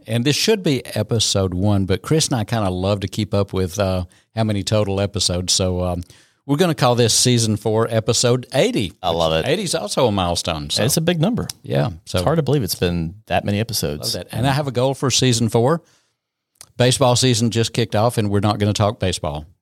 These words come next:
Speaker 2: Okay. Okay.
Speaker 1: You know? So, you know, we, we really got heavy into that, and there's some people out there that don't love baseball.
Speaker 2: All right.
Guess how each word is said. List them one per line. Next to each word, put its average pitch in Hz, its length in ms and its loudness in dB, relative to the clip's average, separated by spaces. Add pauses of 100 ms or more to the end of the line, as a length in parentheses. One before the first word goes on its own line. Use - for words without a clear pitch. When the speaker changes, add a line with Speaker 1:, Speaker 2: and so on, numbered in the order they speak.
(300)
Speaker 2:
Okay. 208 320 0 (260)
Okay. 208 200 0
Speaker 1:
You 226 60 0
know? 101 140 -8 (160)
So, 90 220 -2 (420)
you 101 100 -8
know, 92 140 -6
we, 104 240 -2
we 101 120 -2
really 101 220 2
got 107 140 2
heavy 107 320 2
into 107 160 2
that, 113 200 2
and 127 80 2
there's 110 140 2
some 127 100 -2
people 117 240 -2
out 107 140 0
there 117 160 2
that 107 340 -2
don't 107 180 -2
love 107 160 -2
baseball. 101 420 -4 (300)
Speaker 2:
All 214 80 -8
right. 330 100 -10